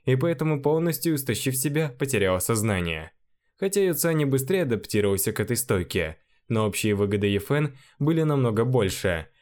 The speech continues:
Она не только тренировала свое чувство равновесия, но и оттачивала волю. Стойка лошади – это фундаментальный навык, поэтому Лин Чао также обучил их владению холодным оружием.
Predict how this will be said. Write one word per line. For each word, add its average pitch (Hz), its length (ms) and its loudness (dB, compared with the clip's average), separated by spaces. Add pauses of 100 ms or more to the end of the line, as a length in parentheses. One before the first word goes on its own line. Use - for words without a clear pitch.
(120)
Она 170 160 0
не 156 160 2
только 160 280 0
тренировала 104 540 2
свое 104 220 0
чувство 107 320 -2
равновесия, 101 760 0 (480)
но 143 240 2
и 170 60 2
оттачивала 113 760 2
волю. 101 500 0 (880)
Стойка 127 480 0
лошади – 113 460 0 (160)
это 101 160 -2
фундаментальный 123 800 2
навык, 127 500 0
поэтому 101 400 2
Лин 98 180 2
Чао 101 260 2
также 107 340 0
обучил 95 400 0
их - 80 -8
владению 98 480 2
холодным 98 500 2
оружием. 95 560 0